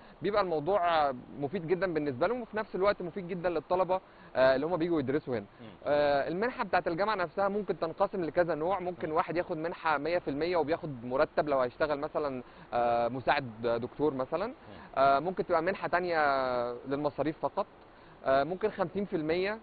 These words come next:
Speaker 1: واحد ياخد خمسين في المية من المصاريف وخمسين في المية لا، والنوع التالت ممكن ياخد خمسة وعشرين في المية من المصاريف.
Speaker 2: مم.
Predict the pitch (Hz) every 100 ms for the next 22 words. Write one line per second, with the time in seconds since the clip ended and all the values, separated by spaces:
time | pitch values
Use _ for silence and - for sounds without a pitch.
0 | - 131 151 160 160 160 143 165 156 165
1 | 143 127 139 - 131 120 151 127 135 135
2 | 139 208 226 214 214 208 190 185 185 185
3 | 175 185 180 143 135 170 151 143 147 127
4 | 110 104 - -